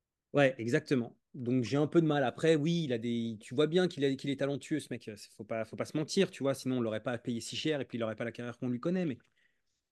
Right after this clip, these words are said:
je sais pas. Moi, je, je trouve qu'il, je trouve qu'il dénote quand même par rapport à beaucoup, à, à l'effectif, au reste de l'effectif.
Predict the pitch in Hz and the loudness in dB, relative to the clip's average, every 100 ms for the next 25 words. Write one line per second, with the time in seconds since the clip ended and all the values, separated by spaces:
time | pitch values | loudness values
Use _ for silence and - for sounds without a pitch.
0 | _ _ _ _ _ _ _ _ _ - | _ _ _ _ _ _ _ _ _ -16
1 | - - - 127 113 123 - - 151 143 | -14 -12 -8 -6 -2 -2 -2 -4 -4 -6
2 | 147 139 180 - 135 151 156 165 143 139 | -6 -4 -2 -2 4 6 6 4 2 0
3 | 135 127 117 - 123 117 117 - 165 113 | 0 0 0 0 0 0 -4 -6 -2 -2
4 | 113 113 113 - - 143 - 107 110 110 | -2 -2 -4 -4 -8 -6 -2 -2 -2 -4
5 | 104 110 - - | -8 -12 -16 -20